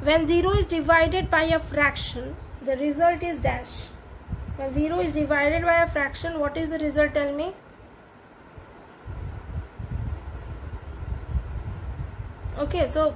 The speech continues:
you have to write down the answer accordingly. It is not fraction divided by zero, it is zero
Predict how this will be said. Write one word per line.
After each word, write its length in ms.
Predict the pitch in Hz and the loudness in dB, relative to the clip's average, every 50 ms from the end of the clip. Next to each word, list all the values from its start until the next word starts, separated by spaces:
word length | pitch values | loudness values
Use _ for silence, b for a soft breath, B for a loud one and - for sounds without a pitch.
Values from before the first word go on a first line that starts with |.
| - - | -2 -2
you 100 | 269 285 | 0 0
have 120 | 285 262 - | 2 2 0
to 80 | 294 | 0
write 460 | 294 285 277 262 247 262 - - - | 0 2 2 0 0 -2 -4 -4 -2
down 220 | - 277 285 269 277 | 0 0 0 2 2
the 80 | 294 | 0
answer 280 | 285 262 262 262 262 311 | 0 0 0 0 0 0
accordingly. 600 | 302 285 285 - 262 254 254 247 226 220 226 208 - - - - - - - - - - - - - - - - - - - - - 269 | 0 0 0 -2 -4 -4 -4 -4 -6 -6 -10 -12 -14 -16 -18 -18 -18 -18 -16 -18 -18 -20 -20 -20 -20 -20 -20 -20 -20 -18 -16 -10 -6 -4
It 100 | 277 302 | -2 -2
is 100 | 302 285 | 2 4
not 240 | 320 339 349 349 - 294 277 262 254 233 220 - - - | 6 6 4 4 0 -6 -6 -6 -6 -8 -8 -8 -6 -2
fraction 440 | 262 285 262 277 - - 359 359 | 0 0 0 0 -2 -2 0 0
divided 380 | 349 349 311 330 311 311 320 262 | 2 4 6 6 6 4 4 4
by 160 | 285 294 285 | 4 4 4
zero, 240 | 262 269 302 349 480 | 4 2 -2 0 0
it 100 | 453 - | 0 -2
is 120 | 330 285 | -2 -4
zero 400 | 254 285 294 294 320 330 339 349 | -2 -2 0 2 4 4 4 4